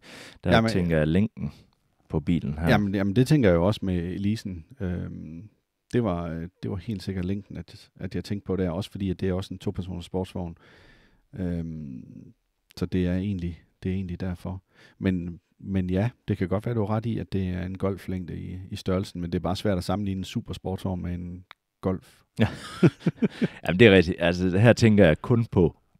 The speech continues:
Speaker 1: på dimensionen på længden af den, fordi at, øh, jeg vil godt vædde på, at den er nok også en halv meter lavere
Speaker 2: Ja.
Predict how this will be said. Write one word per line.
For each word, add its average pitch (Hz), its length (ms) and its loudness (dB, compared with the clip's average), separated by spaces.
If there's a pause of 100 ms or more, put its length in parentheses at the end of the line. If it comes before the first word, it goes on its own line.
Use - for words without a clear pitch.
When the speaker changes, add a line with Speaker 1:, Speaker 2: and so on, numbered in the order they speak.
(120)
Speaker 1:
på 87 100 4 (300)
dimensionen 85 520 2
på - 100 -2
længden 82 480 2
af - 120 -4
den, - 140 -4
fordi - 440 -6
at, - 120 -2 (120)
øh, - 60 -2 (160)
jeg - 80 -2
vil 78 60 -4
godt 85 200 6
vædde 98 140 8
på, 82 200 0
at 73 60 2
den 73 120 2
er 73 60 0
nok 85 180 4
også 87 200 2
en 80 60 -2
halv 92 220 4
meter 80 240 4
lavere 76 440 2 (220)
Speaker 2:
Ja. 82 140 -2